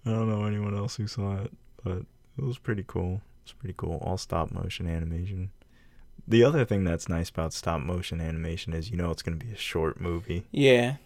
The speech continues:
Speaker 1: 'Cause it <laughs> takes so long. So it's gonna be an hour and a half max. Like, top of the
Speaker 2: I mean,
Speaker 1: top.
Speaker 2: that's how long an animated movie should be, though.
Speaker 1: Yeah.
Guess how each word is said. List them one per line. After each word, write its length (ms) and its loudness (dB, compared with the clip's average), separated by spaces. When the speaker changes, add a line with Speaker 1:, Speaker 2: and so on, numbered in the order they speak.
Speaker 1:
'Cause 180 -6
it 100 -8
<laughs> 400 -8
takes 320 4
so 100 2
long. 320 0
So 120 2
it's 100 4
gonna 200 4
be 180 6
an 180 2
hour 300 4
and 80 4
a 60 2
half 600 -2
max. 760 2
Like, 240 2
top 360 -2
of 80 -2
the 200 -2
Speaker 2:
I 100 4
mean, 140 10
Speaker 1:
top. 40 8
Speaker 2:
that's 140 4
how 100 6
long 220 6
an 60 0
animated 380 6
movie 260 4
should 280 0
be, 160 2
though. 280 2
Speaker 1:
Yeah. 280 6